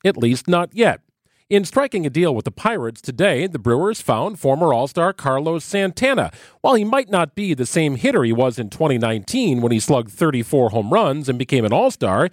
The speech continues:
he is still a productive player at a position of need, a switch-hitting first baseman. Where's Rowdy Tellez been?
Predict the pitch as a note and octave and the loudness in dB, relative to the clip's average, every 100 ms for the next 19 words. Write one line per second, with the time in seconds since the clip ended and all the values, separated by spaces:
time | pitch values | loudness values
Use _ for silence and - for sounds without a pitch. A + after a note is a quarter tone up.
0 | - - - F3+ D#3 - C#4 F#3 B2+ - | -6 -18 -4 0 2 2 2 2 -2 -4
1 | D3+ A#2 G3+ - D3+ A#2 - C4+ F3 C#3+ | -4 0 -2 0 -2 -2 0 2 4 0
2 | F#3 _ G3+ A3 A3 C#3+ C3+ C3+ F#3+ F#3 | -2 _ -2 0 0 2 0 0 -2 -2
3 | A3 C4+ A#2 - - - - G2+ - F#3+ | 0 0 0 -4 -14 -16 -4 -4 0 0
4 | A3+ - D3 G#3 G3 C#3 E3 - A#3 C4 | 2 2 0 -2 -2 0 0 0 -2 0
5 | - C#3+ - _ _ _ G#2+ F#3+ D3+ D3 | -2 -4 -4 _ _ _ -4 -2 2 2
6 | F#3 E3 D3+ D#3+ A#3 A3 - G#2+ C#2+ | 2 -2 -2 2 0 0 -2 -2 -4